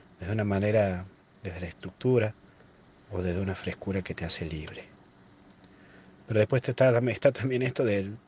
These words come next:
puestismo, así lo quiero llamar, un mal que habita en todo ámbito, incluso dentro de la iglesia, el querer tener puestos, el mirar tu vida y sentirte que sos más que otros según la cantidad de puestos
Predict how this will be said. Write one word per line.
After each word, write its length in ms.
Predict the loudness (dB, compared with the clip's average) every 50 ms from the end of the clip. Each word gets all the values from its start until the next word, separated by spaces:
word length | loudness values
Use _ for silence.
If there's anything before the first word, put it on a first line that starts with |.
| _ _ -10
puestismo, 880 | -8 -8 -8 -10 -14 -10 -6 -6 -6 -6 -6 -10 -12 -12 -12 -12 -12 -14 _ -20 -20 -20 -20 -20 -20 -20 -20 -20 -12 -8
así 200 | -6 -4 -2 -2
lo 100 | -2 -2
quiero 200 | -2 0 0 2
llamar, 440 | 4 4 4 6 4 4 2 0 -10 -18 -20 -20 _ -20 -20 -20 -20 -20 -20 -20 -20 _ -10 -6
un 120 | -4 0
mal 200 | 2 2 2 2
que 100 | 2 2
habita 300 | 2 2 2 0 2 0
en 140 | 0 0 0
todo 220 | 0 2 4 4 4
ámbito, 460 | 4 4 2 0 -4 -4 -8 -14 -14 -16 -20 -14
incluso 400 | -10 -8 -6 -6 -6 -6 -4 -4
dentro 280 | -2 -2 -2 -2 -2 -2
de 60 | 0
la 80 | 0 0
iglesia, 540 | 2 4 4 4 4 4 0 -2 -4 -8 -12 -14 -18 -18 -18 -16 -16 -18 -20 -18 -14 -10
el 120 | -10 -6
querer 260 | -2 0 2 2 0
tener 300 | 0 -2 -2 -2 -2 -2
puestos, 580 | -2 0 2 2 2 2 -2 -6 -2 -2 -2 0
el 60 | 0
mirar 260 | -2 0 2 2 2
tu 160 | 0 -2 -2 -2
vida 300 | 2 4 4 4 4 4
y 120 | 2 0
sentirte 440 | -2 -2 -2 -2 -2 -2 -2 -2 -2
que 80 | -4 -2
sos 160 | -2 -2 -2
más 160 | -2 -4 -6
que 140 | -4 0 2
otros 260 | 2 2 0 -2 -4
según 200 | -2 0 0 0
la 80 | 0 0
cantidad 300 | -2 -2 -2 2 4 4
de 120 | 4 4
puestos 500 | 2 0 -4 -4 -4 -2 -2 -2 -4 -6